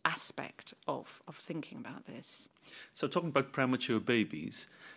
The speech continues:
Speaker 2: it's in that period, in the special care units, that they get poked and prodded,
Speaker 1: Mm.
Speaker 2: tubes pushed down them, needles, blood tests. A lot is happening.
Speaker 1: Exactly. And in fact, a number of papers that have very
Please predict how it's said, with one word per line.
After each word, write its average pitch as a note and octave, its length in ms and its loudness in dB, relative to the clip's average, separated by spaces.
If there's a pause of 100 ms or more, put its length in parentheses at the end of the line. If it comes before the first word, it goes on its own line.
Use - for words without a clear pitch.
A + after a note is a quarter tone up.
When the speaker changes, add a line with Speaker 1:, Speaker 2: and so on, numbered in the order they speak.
(220)
Speaker 2:
it's A#2+ 180 0
in G#2+ 120 4
that D3 200 0
period, G2+ 340 4
in G2+ 60 2
the G#2 80 4
special A2+ 400 4
care C3 220 6
units, D#2 480 4 (240)
that B2 160 4
they A#2 140 8
get - 420 4 (880)
poked B2 460 8
and G#2 220 -2
prodded, A2 440 8
Speaker 1:
Mm. D3 200 -4
Speaker 2:
tubes A2+ 480 8
pushed - 360 0
down A2 300 8
them, G#2 460 4 (100)
needles, A2 540 4
blood - 320 2
tests. - 500 0 (300)
A A#2 80 2
lot A#2 320 4
is - 120 -2
happening. - 520 -4 (120)
Speaker 1:
Exactly. F#3 800 4
And F#3+ 160 6
in F#3 60 4
fact, - 340 6 (500)
a F3+ 120 6
number A3 380 10
of D#3 200 -4
papers F#3 640 -2
that - 180 -6
have E3+ 160 -8
very F#3 260 6